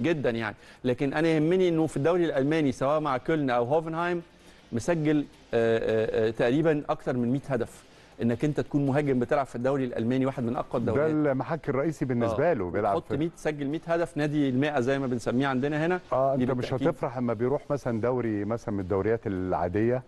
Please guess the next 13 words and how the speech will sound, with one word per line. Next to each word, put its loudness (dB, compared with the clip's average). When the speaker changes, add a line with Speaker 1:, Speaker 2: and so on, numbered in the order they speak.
Speaker 1:
أيوة. -4
Speaker 2:
وتلاقي 0
أهداف -2
كتيرة، -2
ما -2
ده 0
طبيعي. -4
إنما -2
لما 0
تيجي 0
تقيم -4
على -2
دوري -2